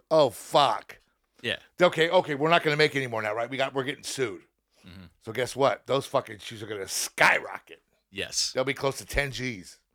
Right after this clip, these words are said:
Speaker 2: Bro, I wish I would have jumped on it right when I saw the article, but I didn't.
Speaker 1: I saw s-, a, a parody of it,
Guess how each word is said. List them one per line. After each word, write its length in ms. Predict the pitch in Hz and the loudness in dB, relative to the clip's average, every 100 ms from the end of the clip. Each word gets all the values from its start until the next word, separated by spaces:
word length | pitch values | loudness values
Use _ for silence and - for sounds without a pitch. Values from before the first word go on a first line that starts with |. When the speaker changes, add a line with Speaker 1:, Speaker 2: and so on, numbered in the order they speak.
| _ _ _ | _ _ _
Speaker 2:
Bro, 160 | 90 85 | _ -12
I 160 | 82 82 | -8 -8
wish 360 | 90 95 - - | -10 -14 -16 -10
I 100 | 92 | -8
would 180 | 90 87 | -8 -12
have 100 | 85 | -14
jumped 320 | 90 80 - | -14 -14 -12
on 140 | 78 | -10
it 80 | 73 | -10
right 200 | 76 73 | -8 -8
when 100 | 73 | -10
I 60 | 78 | -14
saw 240 | - 82 | -14 -14
the 140 | 71 69 | -16 -18
article, 340 | 65 71 76 71 | -20 -20 -20 -20
but 100 | 73 | -18
I 60 | 80 | -18
didn't. 240 | 82 80 | -12 2
Speaker 1:
I 220 | 143 185 | 4 4
saw 380 | 202 - 185 185 | 2 2 2 2
s-, 160 | - - | 0 -2
a, 180 | 139 135 | -2 0
a 120 | 127 120 | -2 -4
parody 480 | - 151 165 147 | -2 0 0 -2
of 120 | 107 | -4
it, 120 | 104 | -6